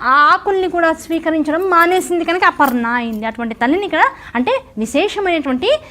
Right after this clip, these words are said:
తపోస్వరూపాన్ని అమ్మ స్వరూపంగా దర్శింపచేస్తూ ఉన్నారు శంకరాచార్య వారు. నీ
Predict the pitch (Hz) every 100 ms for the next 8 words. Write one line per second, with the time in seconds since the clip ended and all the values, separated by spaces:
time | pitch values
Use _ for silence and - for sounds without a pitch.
0 | - - - 226 427 539 - 440 381 302
1 | 277 262 247 240 262 277 269 262 240 302
2 | 277 269 254 254 240 - 240 233 226 208
3 | 214 220 226 - 214 202 185 - - -
4 | - - - - 262 349